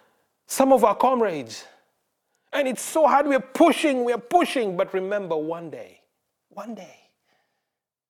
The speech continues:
when we cross that finish line, when the Lord Jesus Christ comes to make all things new, one day we will look back and say, "The glory that is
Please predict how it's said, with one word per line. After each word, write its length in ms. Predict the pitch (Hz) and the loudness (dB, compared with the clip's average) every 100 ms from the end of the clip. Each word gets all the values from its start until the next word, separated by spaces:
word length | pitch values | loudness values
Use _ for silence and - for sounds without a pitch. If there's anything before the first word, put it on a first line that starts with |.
| _ _ - | _ _ -16
when 140 | 156 | -12
we 100 | 170 | -12
cross 400 | 175 - 226 226 | -12 -8 -6 -6
that 200 | 220 180 | -6 -10
finish 400 | - 190 185 - | -10 -12 -12 -14
line, 220 | 147 135 139 | -16 -16 -14
when 120 | 151 | -10
the 80 | 160 | -8
Lord 380 | 170 202 180 | -4 -4 -6
Jesus 280 | 175 190 170 | -12 -14 -14
Christ 320 | - 160 160 | -10 -10 -10
comes 260 | - 175 170 | -14 -14 -14
to 80 | 165 | -14
make 240 | 170 180 - | -12 -12 -8
all 160 | 196 208 | -8 -8
things 360 | - 160 131 | -10 -14 -16
new, 200 | 135 117 98 _ _ _ _ _ _ - | -20 -20 -20 _ _ _ _ _ _ -4
one 240 | 269 269 | -4 -2
day 180 | 254 170 | -4 -2
we 80 | 202 | -2
will 160 | 202 | -2
look 300 | 180 294 - | 0 -2 0
back 240 | 233 233 214 | -4 -2 -4
and 100 | 202 | -4
say, 400 | 220 214 196 190 - - | -4 -2 -2 -6 -16 -4
"The 140 | 165 | 2
glory 640 | 190 165 202 240 370 359 330 | 2 2 4 4 4 2 4
that 220 | 311 277 | 2 2
is 200 | 277 | 0